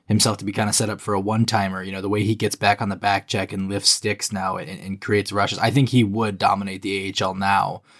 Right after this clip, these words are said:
as a twenty-one-year-old. Um, so I, I, I think that, uh, l-, l-, kinda lends further credence to what you're saying there. So,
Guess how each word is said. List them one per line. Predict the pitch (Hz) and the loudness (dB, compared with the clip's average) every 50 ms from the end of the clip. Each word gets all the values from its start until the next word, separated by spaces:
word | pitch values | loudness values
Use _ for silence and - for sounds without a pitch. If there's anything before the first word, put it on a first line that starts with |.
| _ _ | _ _
as | - 98 92 | -4 -4 -2
a | 92 - | -2 -2
twenty-one-year-old. | - 107 95 92 92 101 110 117 113 101 92 82 82 90 92 92 101 - - - - - - - _ _ _ | -2 0 0 0 2 4 6 6 6 4 4 0 -4 -4 -6 -6 -8 -12 -18 -20 -20 -20 -20 -20 _ _ _
Um, | 92 92 90 90 90 87 87 90 90 82 - - _ _ - | -2 0 2 2 2 0 0 -4 -6 -10 -12 -14 _ _ -10
so | - - - 107 98 95 95 92 90 - | -8 -2 0 2 2 4 2 0 0 -2
I, | 92 90 - - | -4 -6 -6 -4
I, | 107 107 - | -6 -4 -2
I | - 113 107 | 0 0 0
think | - 117 113 98 92 - - - | 2 2 0 0 -2 -6 -14 -10
that, | - 107 107 101 - - _ _ _ - - | -4 -2 -2 -2 -2 -8 _ _ _ -12 -8
uh, | - - 104 - _ _ - | -8 -8 -8 -10 _ _ -4
l-, | 113 120 117 - | -4 -4 -2 0
l-, | 123 123 131 120 117 - - 117 - - | 6 6 6 6 6 0 -6 -12 -14 -6
kinda | - 120 107 104 | -2 -2 0 0
lends | 110 117 113 110 107 | 0 0 0 -2 -2
further | - - 123 117 110 107 | 2 2 2 4 4 2
credence | 98 - - 110 104 90 101 90 - | -2 0 0 0 0 0 -2 -4 -4
to | - 101 | -4 -4
what | 98 82 | -4 -2
you're | 92 98 92 | -4 -4 -4
saying | - - 95 92 92 87 | -2 -2 -2 -4 -6 -10
there. | 80 76 87 | -14 -14 -10
So, | 95 - - 104 - - | -8 -6 -6 -6 -8 -8